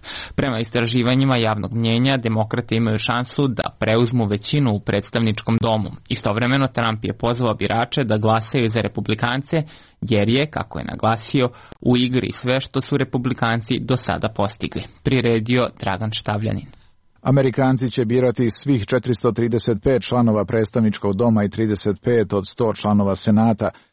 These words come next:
Speaker 2: kao i guvernere u trideset šest od pedeset američkih država te njihove parlamente.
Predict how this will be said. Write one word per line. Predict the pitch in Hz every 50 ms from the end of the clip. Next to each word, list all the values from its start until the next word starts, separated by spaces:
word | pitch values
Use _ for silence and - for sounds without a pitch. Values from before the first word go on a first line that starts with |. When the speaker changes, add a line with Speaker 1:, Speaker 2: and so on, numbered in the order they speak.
| _ _
Speaker 2:
kao | - - - - 113
i | 117
guvernere | 113 120 117 113 110 107 113 113 117 120 113 110 107
u | 98
trideset | - - 107 101 107 92 - - 95
šest | 90 - - 113 117 110 98 - -
od | 101 92
pedeset | - 95 92 98 98 - 117 101 -
američkih | 95 90 95 101 101 104 95 - - 98 92
država | 87 117 117 107 95 98 95 90 95 90
te | - 92 87
njihove | 90 98 95 - - 90 92 85
parlamente. | - 90 90 95 95 95 104 104 101 95 - 95